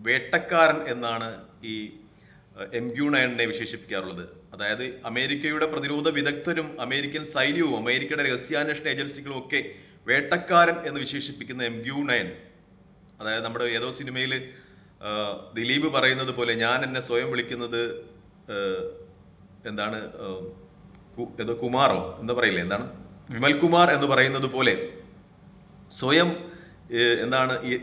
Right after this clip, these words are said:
വേട്ടക്കാരൻ എന്ന് വിശേഷിപ്പിക്കുന്നതാണ് എം ക്യു നയൻ റീപ്പറുകൾ. ആ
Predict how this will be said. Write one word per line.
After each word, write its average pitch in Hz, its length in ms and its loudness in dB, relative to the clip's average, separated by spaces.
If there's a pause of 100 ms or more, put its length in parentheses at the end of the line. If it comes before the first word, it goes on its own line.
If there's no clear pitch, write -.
വേട്ടക്കാരൻ 165 720 4
എന്ന് 147 140 0
വിശേഷിപ്പിക്കുന്നതാണ് 131 1080 -2 (180)
എം 110 140 -4
ക്യു 123 100 -4
നയൻ 113 320 0 (300)
റീപ്പറുകൾ. 107 480 0
ആ 135 120 4